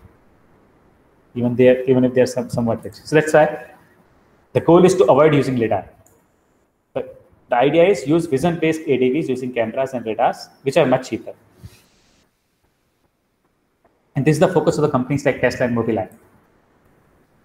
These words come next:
which I've already shown in the previous slide. Okay, so from the rest of the presentation, we'll discuss ho-, how to, you know, accelerate that autonomous driving locally.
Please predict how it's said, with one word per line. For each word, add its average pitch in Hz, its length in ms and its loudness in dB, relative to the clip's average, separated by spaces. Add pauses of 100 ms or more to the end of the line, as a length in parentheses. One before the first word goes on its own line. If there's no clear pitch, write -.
(540)
which 123 140 -4
I've 120 120 4
already 117 220 2
shown 117 160 -12
in 113 120 -8
the 110 80 -6
previous 107 300 -8
slide. 98 200 -20 (1900)
Okay, - 240 -12 (260)
so - 140 -2
from - 460 -2
the 139 160 -16
rest 147 180 0
of 170 60 -4
the 180 60 0
presentation, 165 420 2
we'll 147 120 2
discuss 175 540 0 (840)
ho-, - 300 0
how 156 300 4
to, 156 400 -4
you 135 80 -14
know, 123 200 -8
accelerate 151 460 -2
that 127 160 -6
autonomous 127 340 -6
driving 120 300 -6
locally. 110 320 -8